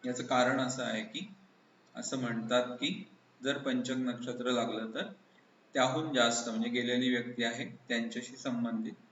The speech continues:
आणखी व्यक्ती जाण्याची शक्यता असते, म्हणून त्या पंचकाला सगळेजण खूप घाबरतात.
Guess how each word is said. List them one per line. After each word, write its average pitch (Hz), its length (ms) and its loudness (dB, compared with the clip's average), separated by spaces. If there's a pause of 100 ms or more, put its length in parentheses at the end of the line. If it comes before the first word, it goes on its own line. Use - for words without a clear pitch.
(320)
आणखी 123 400 -2
व्यक्ती 127 440 -2
जाण्याची 113 540 -2
शक्यता 113 540 -4 (140)
असते, - 280 -16 (680)
म्हणून 139 300 0
त्या 135 140 4 (880)
पंचकाला 127 720 2 (400)
सगळेजण 123 720 2 (520)
खूप 135 240 -6
घाबरतात. 110 480 -2